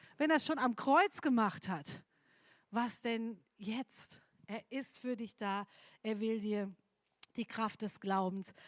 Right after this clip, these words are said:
und der Gemeinschaft offenbaren. Denn Jesus ist mitten unter uns, wenn wir seinen Namen anrufen.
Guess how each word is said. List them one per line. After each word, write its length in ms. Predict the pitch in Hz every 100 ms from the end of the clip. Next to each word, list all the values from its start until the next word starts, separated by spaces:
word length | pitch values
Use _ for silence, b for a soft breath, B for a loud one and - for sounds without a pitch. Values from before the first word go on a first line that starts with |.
| B
und 120 | 220
der 120 | 202 190
Gemeinschaft 760 | 185 180 190 - 196 - - -
offenbaren. 560 | 180 196 180 165 160
Denn 160 | 160 185
Jesus 380 | 202 262 254 233
ist 180 | 202
mitten 640 | 214 226 277 - - 226 240
unter 400 | 208 196 208 165
uns, 400 | 156 156 - - B B B B B B
wenn 160 | - 196
wir 120 | 196
seinen 420 | 180 190 185 196
Namen 500 | 190 175 175 180 175 - b b b b b b b b
anrufen. 720 | 180 185 160 160 - 147 156